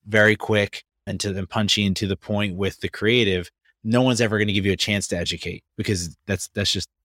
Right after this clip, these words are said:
the, the intent behind the platform. Do you, do you think that's accurate, or?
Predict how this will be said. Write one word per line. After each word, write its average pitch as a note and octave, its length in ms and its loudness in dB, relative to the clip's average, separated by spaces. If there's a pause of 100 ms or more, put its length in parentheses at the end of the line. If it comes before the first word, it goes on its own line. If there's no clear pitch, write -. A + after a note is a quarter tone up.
(300)
the, G#2+ 180 -6
the G2 140 -2
intent F#2 380 -4
behind F#2 260 -4
the F2+ 60 -8
platform. D#2+ 480 -10 (400)
Do A#2+ 80 4
you, B2 80 6
do G2+ 120 0
you D3 80 6
think C#3 200 0
that's C3+ 160 4
accurate, B2+ 480 2
or? F2 360 -2